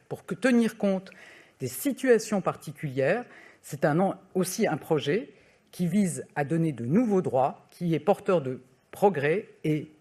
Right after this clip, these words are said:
ces nouveaux droits, ces progrès, nous les avons construits avec les organisations syndicales. Donc moi, je vais continuer à vouloir convaincre nos interlocuteurs, à vouloir convaincre surtout les Français que nous proté-, proposons un projet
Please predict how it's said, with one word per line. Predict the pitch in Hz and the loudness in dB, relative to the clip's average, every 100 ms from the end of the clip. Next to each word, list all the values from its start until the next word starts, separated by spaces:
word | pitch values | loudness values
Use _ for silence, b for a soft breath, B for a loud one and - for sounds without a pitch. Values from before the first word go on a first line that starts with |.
| _ | _
ces | - 147 | -10 -2
nouveaux | 143 233 202 | 2 2 2
droits, | 165 185 226 | 2 2 0
ces | - 247 | -2 -4
progrès, | - 160 135 151 196 B B | 0 0 2 -2 -2 B B
nous | 180 | 2
les | 202 185 | 4 4
avons | 190 180 | 4 2
construits | - 151 - 190 220 - | -2 -8 -4 -4 -4 -2
avec | 170 196 180 | 0 0 0
les | 160 | 0
organisations | 156 151 151 147 147 151 | 0 0 -2 -2 -4 -8
syndicales. | 147 113 - 113 104 B B B B - | -8 -10 -4 -4 -4 B B B B -4
Donc | 147 | 4
moi, | 214 247 | 6 6
je | 160 | 2
vais | 151 | -4
continuer | - 196 - 151 143 143 254 - b b b b - | 0 0 0 -2 0 -2 -4 -8 b b b b -8
à | 131 | -6
vouloir | 151 151 127 - | -2 -2 -2 -2
convaincre | 233 220 165 180 240 - _ _ - | 2 4 4 0 -2 -18 _ _ -4
nos | 151 254 240 | 2 4 4
interlocuteurs, | 233 196 170 147 120 - 165 220 | 4 2 2 -2 -6 0 2 2
à | |
vouloir | 147 160 170 - | 0 0 0 0
convaincre | 196 160 233 - | 0 2 0 -2
surtout | 156 156 - 170 | -8 -8 -8 -6
les | 147 247 | 0 0
Français | - 190 151 - 139 202 B B B - | 0 -4 -4 -4 -4 -6 B B B -6
que | 143 | -2
nous | 165 | -2
proté-, | - 202 185 | 0 0 0
proposons | - - 226 208 170 185 - | -4 2 2 2 0 -2 -2
un | 190 202 | -2 -2
projet | - 151 120 139 202 | 0 -2 0 -6 -6